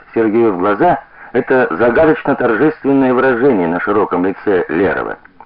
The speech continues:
Нуриманов был, как всегда, сух и сдержан, Вальков выглядел усталым и сосредоточенным, но Леров,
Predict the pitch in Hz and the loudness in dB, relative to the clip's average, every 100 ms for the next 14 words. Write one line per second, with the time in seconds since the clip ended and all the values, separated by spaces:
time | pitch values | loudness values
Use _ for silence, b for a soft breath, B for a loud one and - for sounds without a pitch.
0 | _ 87 92 92 113 127 104 76 101 92 | _ -6 -2 -2 -2 -4 -4 -6 -6 -6
1 | 85 - 78 69 - 113 - 65 57 98 | -10 -8 -6 -6 -6 -8 -6 -8 -4 -2
2 | 113 110 110 B B B B 82 85 - | 0 -2 -4 B B B B -2 0 0
3 | 139 - 80 80 78 73 73 - 85 110 | -2 -2 -2 0 0 -2 -4 -4 -2 0
4 | 95 80 78 78 73 71 - 120 - 120 | 0 -2 -6 -8 -6 -4 0 -2 0 -2
5 | 120 113 B B B 80 80 - 190 85 | -2 -4 B B B -4 0 2 2 0